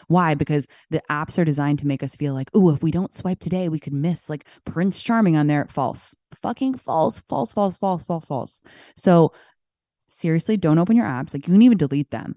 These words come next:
I don't know if this is true, but my friend recently told me that if you delete or you can, you can, like, clear your history on certain apps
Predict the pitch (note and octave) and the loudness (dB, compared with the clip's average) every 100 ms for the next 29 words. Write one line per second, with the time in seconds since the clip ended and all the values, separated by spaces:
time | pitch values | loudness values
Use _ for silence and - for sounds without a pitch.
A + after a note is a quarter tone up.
0 | _ - - A#3+ - F#3+ F#3+ - - E3+ | _ -20 -20 -14 -4 -2 -2 -6 -2 2
1 | C4+ - D#3+ C3 B2+ A#2 C#3 - C3 - | 2 0 -4 -2 -2 -4 -6 -6 -10 -12
2 | - B2+ - E3 - - - - C#3+ G#3+ | -10 -10 -8 -8 -10 -12 -12 -8 -6 -4
3 | B3+ _ _ F#3+ - F3+ - - D3+ A#3+ | -6 _ _ 0 2 2 0 -2 0 2
4 | C#4 E4 G#4 G4 C#4+ C#3+ C3+ D3+ D3+ D3+ | 0 -4 -6 -6 -2 -2 0 -2 -2 -6
5 | - D#3 D#3 _ _ _ _ _ _ _ | -4 -4 -4 _ _ _ _ _ _ _
6 | - F3 D3+ D3+ E3+ G#3+ _ _ - D#3+ | -6 -6 -4 -6 -6 -6 _ _ -6 -2
7 | D#3+ D#3 - G3+ - F#3+ A#3+ C4 - - | 0 0 2 0 0 -2 2 2 0 -10
8 | - E3 D#3 F3+ G3 E3+ C#3+ - - - | -12 -4 -2 0 -2 -2 -6 -8 -18 -18
9 | - E3+ F3 F#3+ - D3+ C#3+ D3+ - C#3 | -12 -6 -2 -2 2 2 2 -4 -2 -2
10 | - B2 G#3 - | -4 -8 -8 -10